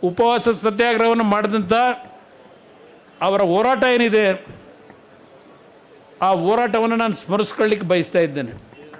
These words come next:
ಅವತ್ತಿನ ಹೋರಾಟದಲ್ಲಿ ನಮ್ಮ ಜನತಾದಳದಲ್ಲಿದ್ದಂಥ ನಾಯಕರಾಗ ಬಹುಶಃ ಜನತಾ ಪಾರ್ಟಿ ಇತ್ತು ಅಂತ ಕಾಣಿಸ್ತದೆ.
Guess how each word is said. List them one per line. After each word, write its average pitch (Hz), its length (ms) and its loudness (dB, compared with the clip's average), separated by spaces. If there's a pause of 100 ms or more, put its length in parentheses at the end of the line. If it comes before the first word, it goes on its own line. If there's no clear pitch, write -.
(1000)
ಅವತ್ತಿನ 233 420 0
ಹೋರಾಟದಲ್ಲಿ 226 1200 0 (1300)
ನಮ್ಮ 214 320 0
ಜನತಾದಳದಲ್ಲಿದ್ದಂಥ 226 1300 0
ನಾಯಕರಾಗ 220 680 0
ಬಹುಶಃ 220 340 2
ಜನತಾ 208 380 -2
ಪಾರ್ಟಿ 208 460 -2
ಇತ್ತು 202 180 -4
ಅಂತ 214 160 0
ಕಾಣಿಸ್ತದೆ. 180 720 -10